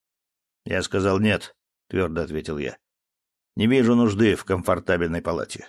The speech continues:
Пусть достанется кому-нибудь другому, кому она действительно необходима. Я же чувствую себя вполне сносно, чтобы остаться здесь.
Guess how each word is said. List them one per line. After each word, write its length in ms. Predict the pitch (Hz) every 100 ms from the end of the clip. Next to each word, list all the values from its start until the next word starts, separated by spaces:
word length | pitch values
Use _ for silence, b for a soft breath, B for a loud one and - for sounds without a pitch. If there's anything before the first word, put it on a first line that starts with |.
| _ _ _ _
Пусть 240 | 165 135
достанется 560 | 117 - 135 123 107 -
кому-нибудь 460 | 110 113 117 110
другому, 520 | 98 107 113 92 76 - _ _ _
кому 200 | - 95
она 200 | 104 104
действительно 580 | 101 101 - 117 113 104
необходима. 600 | 107 98 - 87 80 - - _ _ _ _ _ _ _
Я 180 | - 90
же 100 | 143
чувствую 400 | 127 143 127 127
себя 300 | 117 127 131
вполне 380 | 117 135 135 131
сносно, 520 | - 147 120 - 90
чтобы 280 | - 104 101
остаться 420 | 95 - 90 101
здесь. 420 | 92 98 85 -